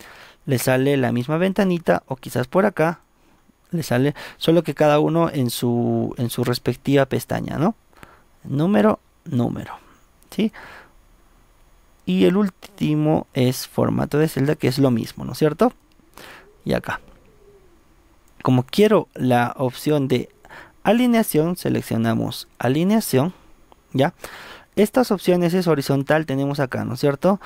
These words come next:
Horizontal, centrar, derecha, justificar, bueno, este, estas opciones de acá son las mismas de acá, solo que estas son más reducidas y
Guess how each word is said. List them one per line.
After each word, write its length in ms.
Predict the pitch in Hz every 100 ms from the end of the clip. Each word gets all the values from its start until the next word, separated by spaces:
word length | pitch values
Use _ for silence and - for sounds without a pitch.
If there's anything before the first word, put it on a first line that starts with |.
| - - - -
Horizontal, 800 | 135 127 123 123 - 160 165 160
centrar, 480 | 135 127 139 143
derecha, 640 | 135 131 151 156 - 147 147
justificar, 580 | 139 139 127 131 143 131
bueno, 320 | 123 117 - -
este, 460 | 120 123 - - 143
estas 280 | 147 175 175
opciones 440 | 165 151 147 151
de 80 | 135
acá 340 | 127 139 175 - - -
son 200 | - 147
las 120 | 139 135
mismas 240 | 139 151
de 80 | 156
acá, 180 | - 160
solo 220 | 139 123
que 100 | 131
estas 220 | - 131
son 160 | - 123
más 160 | 123
reducidas 640 | 123 127 131 175 139 151 -
y 320 | 143 123 120